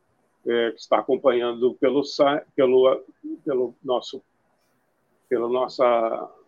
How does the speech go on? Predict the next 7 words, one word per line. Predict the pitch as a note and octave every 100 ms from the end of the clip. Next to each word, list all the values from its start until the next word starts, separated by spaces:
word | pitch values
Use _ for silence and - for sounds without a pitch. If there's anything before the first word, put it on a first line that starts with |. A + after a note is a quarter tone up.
| _ _ -
nosso | A#2+ -
canal | D3 A#2+ A#2+
no | C3+
YouTube | D#3 D#3+ C#3+ D3 D3
e | D3+ D3 -
pelo | C3 C3 C3
Facebook. | C3 B2+ - G#2 G#2+